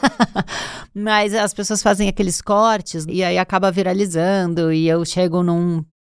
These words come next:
fura bolha, né? Chego num público que não me conhece, que não é meu e tal, e aí eu sou bastante xingada ou, sei lá, as pessoas comentam coisas bem desagradáveis. E aí eu já sei,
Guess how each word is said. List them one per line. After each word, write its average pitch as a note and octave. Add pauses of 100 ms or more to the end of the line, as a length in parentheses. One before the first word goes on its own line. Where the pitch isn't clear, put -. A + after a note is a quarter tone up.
(320)
fura A3+
bolha, F#3
né? F3
Chego F3+
num F#3+
público F3
que F3+ (340)
não F3+
me F#3+
conhece, F3+
que D3+
não D3
é E3
meu D3+ (180)
e C#3+
tal, D#3
e F3+
aí E3+
eu F#3
sou F3+
bastante E3+
xingada D3+
ou, D3+ (160)
sei -
lá, G3
as E3+
pessoas -
comentam F3+
coisas F3+
bem E3+
desagradáveis. D#3 (140)
E F#3+
aí G3+
eu A3+
já A3+ (160)
sei, A#3+